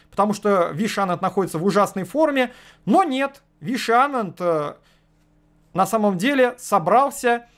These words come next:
и оказалось, что это просто была такая, что называется, хитрость, да, военная. То есть показать свою слабость перед матчем, чтобы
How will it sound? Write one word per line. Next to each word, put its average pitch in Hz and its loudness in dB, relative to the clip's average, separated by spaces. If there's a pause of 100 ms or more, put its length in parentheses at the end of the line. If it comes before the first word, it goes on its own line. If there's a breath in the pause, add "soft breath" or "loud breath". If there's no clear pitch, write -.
(260 soft breath)
и 185 0
оказалось, 226 2
что 196 -4
это 226 -2
просто 220 0 (540)
была 175 4
такая, 180 -2
что - -14
называется, 156 -2
хитрость, 135 -4
да, 165 4
военная. 139 -4 (120)
То - -4
есть 156 -6
показать 196 -2
свою 165 0
слабость 285 0
перед 240 -8
матчем, 220 -2 (380 soft breath)
чтобы 294 0